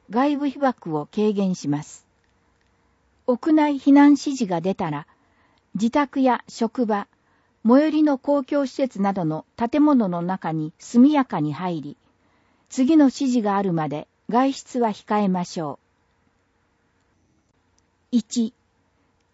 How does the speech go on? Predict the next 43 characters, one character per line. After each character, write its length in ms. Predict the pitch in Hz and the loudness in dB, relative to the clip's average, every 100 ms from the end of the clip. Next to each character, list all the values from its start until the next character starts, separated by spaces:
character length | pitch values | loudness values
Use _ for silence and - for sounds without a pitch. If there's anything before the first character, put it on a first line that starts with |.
| 202 | -4
外 260 | 269 311 | -2 0
出 220 | - - - | -4 -14 -6
か 100 | 285 | -4
ら 140 | 262 | -4
帰 240 | - 269 | -2 -2
っ 40 | 233 | -2
た 220 | _ 170 | _ -10
ら 180 | 156 - _ _ _ | -10 -12 _ _ _
顔 260 | - 269 302 | -2 0 2
や 180 | 302 277 | 0 -2
手 220 | 302 277 | 0 0
を 140 | 170 | 0
洗 240 | 170 180 175 | -2 -4 -6
い、 180 | 165 - _ | -8 -14 _
う 100 | 196 | -2
が 160 | 240 254 | 2 2
い 140 | 240 | 2
を 120 | 214 185 | 0 -4
す 180 | - | -8
る。 180 | 156 - _ _ _ _ _ _ _ _ _ _ _ _ _ | -10 -10 _ _ _ _ _ _ _ _ _ _ _ _ _
二、 240 | 233 233 - _ _ _ _ _ _ - | 2 2 0 _ _ _ _ _ _ -4
ド 240 | 262 311 | 0 2
ア 80 | 277 | 2
や 260 | 185 160 - | 0 -2 0
窓 320 | 226 262 208 | 0 2 0
は 160 | 160 - | -2 -8
す 220 | - 294 | -12 -2
べ 120 | 294 | -2
て 120 | 254 160 | -2 -6
閉 200 | - 170 | -6 -4
め 140 | 180 | -4
る。 180 | 156 - _ _ _ _ _ _ _ _ _ _ _ _ _ _ | -6 -14 _ _ _ _ _ _ _ _ _ _ _ _ _ _
三、 440 | - 240 214 190 - _ _ _ _ _ _ | -4 -2 -2 -4 -10 _ _ _ _ _ _
エ 160 | 233 294 | 2 2
ア 80 | 311 | 0
コ 180 | 311 | 0
ン 120 | 294 277 | 4 4
や 240 | 254 - | 2 -4
換 260 | - 285 277 | -2 2 2
気 220 | - - | 0 0
扇 100 | 262 | 4
な 200 | 240 226 | 4 2
ど 160 | 160 | -4